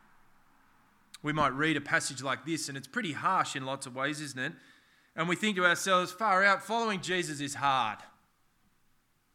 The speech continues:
And it is. And we might think to ourselves, "I'm starting to feel a bit sorry for myself. Woe is me. I'm heading out into the world to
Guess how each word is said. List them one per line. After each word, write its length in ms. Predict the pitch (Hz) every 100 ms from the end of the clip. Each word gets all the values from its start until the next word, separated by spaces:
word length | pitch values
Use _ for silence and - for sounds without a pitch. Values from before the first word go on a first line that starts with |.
| _
And 140 | 214
it 80 | 214
is. 400 | 269 339 - - - _ _ _ _ _ _ _ _ _ _
And 80 | 208
we 80 | 233
might 240 | 233 226
think 160 | 220 214
to 80 | 208
ourselves, 400 | 196 220 220 196
"I'm 160 | 240
starting 320 | - 202 180
to 60 | 165
feel 160 | 196 190
a 40 |
bit 140 | 196
sorry 320 | - 240 269 277
for 160 | -
myself. 480 | 170 151 - 135 113
Woe 260 | 165 226 233
is 120 | 196
me. 560 | 214 277 311 208 120 - - - _ - _
I'm 140 | 220 226
heading 260 | 254 233
out 140 | 226 226
into 160 | 214
the 80 | 202
world 420 | 202 254 277 220
to 180 | 202 190